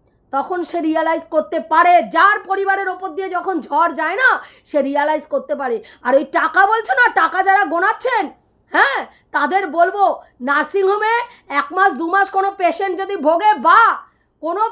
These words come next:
পেশেন্ট যদি দুরারোগ্য ব্যাধি-, ব্যাধিতে দীর্ঘদিন ধরে ভোগে, ভুগতে থাকে, সেই পরিবারের মোটা মোটা টাকার অঙ্ক থাকলেও না, শেষের দিকে ট্রিটমেন্ট করতে করতে না, তার তলানিতে এসে ঠেকে। আমার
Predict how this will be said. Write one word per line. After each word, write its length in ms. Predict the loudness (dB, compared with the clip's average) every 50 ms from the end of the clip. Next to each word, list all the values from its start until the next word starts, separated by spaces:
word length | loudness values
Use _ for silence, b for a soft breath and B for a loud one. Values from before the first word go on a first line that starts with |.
| -4 -4
পেশেন্ট 400 | -4 -4 -4 -4 -8 -8 -8 -8
যদি 200 | -8 -8 -8 -8
দুরারোগ্য 520 | -8 -2 0 2 4 4 2 0 -2 -6
ব্যাধি-, 460 | -4 -2 -4 -4 -4 -6 -8 -10 -8
ব্যাধিতে 460 | -4 -2 -2 -2 -4 -6 -8 -10 -8
দীর্ঘদিন 640 | -8 -6 -6 -6 -4 -2 -2 -2 0 -2 -4 -4 -2 -2
ধরে 200 | -2 -2 -2 -2
ভোগে, 260 | -4 -6 -6 -8 -10
ভুগতে 360 | -10 -10 -12 -10 -8 -10 -6
থাকে, 420 | -4 -4 -4 -4 -2 -2 -2 -2 -4 b b b b b b _
সেই 260 | -4 -2 0 0 0
পরিবারের 680 | -2 -2 -2 0 0 2 2 2 2 4 4 4 4 2 B B B B B -6
মোটা 400 | -4 -2 -2 0 0 2 2 2
মোটা 260 | 0 2 2 0 0
টাকার 380 | 2 0 -4 -4 -2 2 2 2
অঙ্ক 300 | 2 2 -2 -6 -8 -8
থাকলেও 500 | -4 -4 -4 -4 -2 -4 -2 -2 -2 0
না, 300 | 0 0 0 0 -2 b b b b b b
শেষের 400 | -4 -2 -2 0 0 -4 -2 -2
দিকে 180 | -4 -4 -4
ট্রিটমেন্ট 480 | -4 -4 -6 -6 -4 -4 -2 -2 -2 -2
করতে 260 | -2 -4 -4 -4 -6
করতে 240 | -2 -2 0 0 0
না, 180 | 0 0 0 2
তার 200 | 2 4 4 4
তলানিতে 520 | 2 2 0 2 2 2 2 0 -4 -2 -4
এসে 200 | -2 -2 -4 -6
ঠেকে। 460 | -6 -6 -8 -4 -4 -6 -6 -6 -12 _ _ _ _ _ _ _ _ _ _ _ _ _ _ _ _ _ _ _ _ _ _ _ _ _ _ _ _ _ _ _ _ _ _ _ _ _ _ _ _
আমার 480 | 0 4 4 6 4 4 2 b b